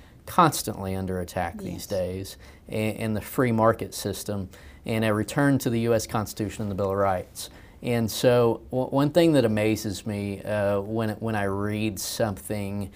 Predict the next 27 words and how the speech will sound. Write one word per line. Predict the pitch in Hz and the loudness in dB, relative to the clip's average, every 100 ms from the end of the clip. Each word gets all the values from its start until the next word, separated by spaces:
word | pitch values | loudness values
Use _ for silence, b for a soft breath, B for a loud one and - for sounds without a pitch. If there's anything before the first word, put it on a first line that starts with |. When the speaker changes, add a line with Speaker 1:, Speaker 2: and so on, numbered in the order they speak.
| B | B
Speaker 1:
a | 117 | 2
mission | 127 127 98 | 2 2 -2
statement | - 110 92 101 | -4 -4 -4 -8
like | 92 92 - | -10 -10 -8
this, | 92 92 - - B B B B B - - - - - - - - - - - - - - | -8 -8 -10 -16 B B B B B -20 -20 -20 -20 -20 -20 -20 -20 -20 -20 -20 -20 -20 -14
it's | - 143 - | -8 -8 -2
common | 151 156 147 | 0 2 0
sense. | - 151 160 - - - - - - - - - | -2 -6 -6 -10 -16 -16 -18 -20 -20 -20 -20 -10
It's | 117 95 | -8 -6
Speaker 2:
It | 143 | -6
is. | 170 | -4
Speaker 1:
it's | 123 - - | -6 -6 -8
what | - 147 147 | -2 0 0
this | 131 | -4
country | - 135 131 135 113 | -2 -2 -2 -2 -2
was | 107 - | -2 -2
founded | 123 123 131 101 | 0 2 2 0
upon, | 92 101 92 90 95 113 B B B B | -4 -4 -4 -6 -6 -10 B B B B
uh, | - 110 110 110 - | -2 2 4 4 2
yet | 117 117 | 0 2
we've | 117 104 | 0 0
gotten | 120 117 110 | 2 2 0
so | - - - - 156 180 175 | -6 -6 -6 0 2 2 -2
far | - 170 170 170 | -4 -2 2 2
away | 160 160 180 196 | 0 -2 -2 -2
from | 190 - 113 90 92 | -4 -4 -2 -2 -4
it | 92 - - - | -8 -12 -16 -16